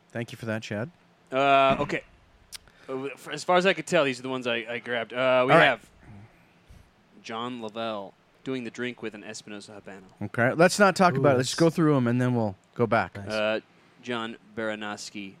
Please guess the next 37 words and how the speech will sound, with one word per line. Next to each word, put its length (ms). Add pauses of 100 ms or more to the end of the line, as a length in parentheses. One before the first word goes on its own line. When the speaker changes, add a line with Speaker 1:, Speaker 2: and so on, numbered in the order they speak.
(100)
Speaker 2:
Dojo 960
enjoying 440
an 80
Amaretto 400
Sour 300
with 100
a 60
Highclere 580
Castle 420
Victorian. 640 (540)
Speaker 1:
Okay. 240 (400)
Speaker 2:
I 80
think 160
that's 180
the 80
Maduro. 300 (1300)
That's 160
the 60
Maduro 440
Highclere 340
Castle. 260 (720)
Speaker 3:
Mm-hmm. 260
Speaker 2:
Uh, 520
and 180
then, 520 (320)
oh, 240
it 20
looks 180
like 140
the 140
other 160
<laughs> 0
two 260
are 60
both 280
Chad, 440 (120)
uh, 360